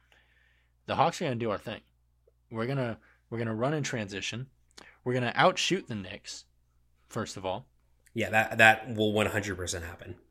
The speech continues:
Speaker 1: We're gonna out-rebound the Knicks. I'm counting on you, <laughs> Clint Capela. And there's no, yeah, there's no sweep here. But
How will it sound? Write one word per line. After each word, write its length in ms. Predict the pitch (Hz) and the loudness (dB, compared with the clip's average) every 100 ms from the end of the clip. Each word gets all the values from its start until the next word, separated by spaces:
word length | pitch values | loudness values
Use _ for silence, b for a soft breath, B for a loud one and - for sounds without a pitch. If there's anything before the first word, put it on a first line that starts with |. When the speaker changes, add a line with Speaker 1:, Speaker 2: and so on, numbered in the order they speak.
| - | -6
Speaker 1:
We're 120 | 123 | -2
gonna 180 | 131 117 | -2 2
out-rebound 680 | 156 170 147 156 123 107 95 | 2 4 2 2 2 0 -2
the 40 | |
Knicks. 460 | 92 85 - - - _ _ _ _ _ | -8 -10 -14 -20 -20 _ _ _ _ _
I'm 100 | - | -16
counting 280 | - 131 120 | 0 2 2
on 100 | 101 | 0
you, 120 | 101 | -4
<laughs> 0 | |
Clint 240 | - 139 - | -4 -6 -6
Capela. 440 | 110 - 160 113 - - B B B B B | -6 0 2 2 -4 -10 B B B B B
And 460 | - 143 151 147 120 - b b b - | -2 0 2 0 -2 -8 b b b -18
there's 200 | 139 131 | -4 0
no, 280 | 131 139 143 139 | 4 6 4 2
yeah, 240 | 156 107 85 - | -2 -2 -2 -4
there's 120 | 127 | 0
no 160 | 135 127 | 2 2
sweep 320 | - 113 92 | 2 -2 -2
here. 220 | - - - _ _ _ _ - | -8 -12 -18 _ _ _ _ -10
But 460 | 113 120 113 107 | -4 -2 -2 -4